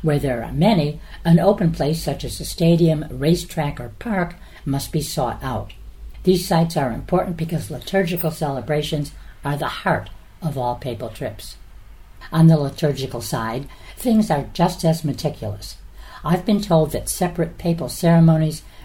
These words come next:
require separate papal vestments. Those are carefully chosen, usually handcrafted, then laid out and packed. Each container of vestments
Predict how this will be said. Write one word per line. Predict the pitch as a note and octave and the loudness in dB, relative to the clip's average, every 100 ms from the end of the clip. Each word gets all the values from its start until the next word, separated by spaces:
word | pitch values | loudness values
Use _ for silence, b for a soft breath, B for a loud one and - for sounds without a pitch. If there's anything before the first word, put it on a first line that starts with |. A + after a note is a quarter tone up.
| B | B
require | D3 D3 C#3+ B2+ A#2 | -6 -4 -2 -2 -4
separate | - - D#3+ E3 - | -6 -2 0 -2 -6
papal | - C#3+ D#3+ | -4 -2 -2
vestments. | C#3 B2+ - - - - - - B B B - | -2 -4 -6 -14 -16 -16 -16 -18 B B B -2
Those | D#3 D#3 | 0 2
are | B2+ | -2
carefully | - E3 E3 E3 D3 C#3 | -2 2 4 4 0 -2
chosen, | - D#3+ D#3+ D#3+ D#3 E3 B B B | 0 0 2 0 -2 -4 B B B
usually | C3+ C3+ - B2+ | -4 -4 -6 -8
handcrafted, | C3+ C3 A#2+ - D3+ D#3 E3 D#3 C#3+ B B B | -6 -6 -6 -6 -2 -2 -2 -6 -6 B B B
then | F#3 F3+ D3+ | 4 4 4
laid | D#3 E3 E3 | 4 4 2
out | C#3 D#3+ | -2 -4
and | C3 B2+ | -6 -8
packed. | - C3+ F#2+ - - - - - B B B | -6 -6 -6 -12 -18 -18 -18 -18 B B B
Each | F#3+ F#3+ - | 0 0 -2
container | F#3 E3+ E3+ E3 E3 | -2 4 6 8 6
of | C#3+ A#2+ | 2 -2
vestments | D#3 F3+ - F3 E3+ | 2 0 2 2 2